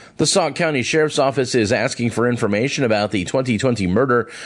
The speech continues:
of a twenty-four-year-old Wauwatosa man at Devil's Lake State Park. John Schmutzer was fatally stabbed in October of twenty twenty after a confrontation at the park's Grottos Trail.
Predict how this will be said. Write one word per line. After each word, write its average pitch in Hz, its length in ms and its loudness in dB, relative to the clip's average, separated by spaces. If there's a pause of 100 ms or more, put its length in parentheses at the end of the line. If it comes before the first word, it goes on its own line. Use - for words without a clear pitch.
of 131 160 0
a 127 120 2
twenty-four-year-old 185 920 2
Wauwatosa 123 600 2
man 107 260 2
at 143 140 -2
Devil's 117 340 -2
Lake 95 260 2
State - 360 -2
Park. 147 440 0 (500)
John 120 380 0
Schmutzer 131 540 0
was 113 280 2
fatally 117 320 2
stabbed 131 400 2
in 117 80 0
October 120 420 0
of 98 80 -2
twenty 113 260 -2
twenty 139 420 0 (260)
after 135 240 -2
a 113 80 0
confrontation 143 720 -2
at 110 100 -2
the 104 140 0
park's 123 400 -2
Grottos 110 560 0
Trail. 143 520 0